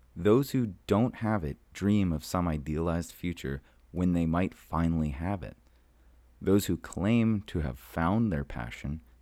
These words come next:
wheel it around like a grand prize in the identity game. For New Age writers and speakers, this helps form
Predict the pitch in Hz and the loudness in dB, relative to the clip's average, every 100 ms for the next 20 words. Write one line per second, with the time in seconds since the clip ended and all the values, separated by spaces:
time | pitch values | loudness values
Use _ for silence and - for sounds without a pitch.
0 | - - 90 107 131 117 104 87 87 78 | -14 -4 2 4 6 4 4 2 0 -2
1 | 76 67 76 80 85 - 73 69 67 69 | -4 -4 -2 0 -2 -4 -4 -4 -6 -8
2 | 65 67 78 78 64 - - 50 - - | -8 -6 -4 -4 -4 -8 -12 -12 -16 -20
3 | - - _ _ _ _ _ _ _ _ | -20 -20 _ _ _ _ _ _ _ _
4 | _ _ _ _ _ _ _ - - _ | _ _ _ _ _ _ _ -20 -20 _
5 | _ - 98 139 175 123 90 90 92 92 | _ 0 2 4 4 2 2 4 4 2
6 | 85 78 - 104 - 78 76 107 - 135 | 0 -4 -2 -4 -2 -4 -2 -6 -2 -2
7 | 127 - 113 107 98 | -4 -6 -2 0 0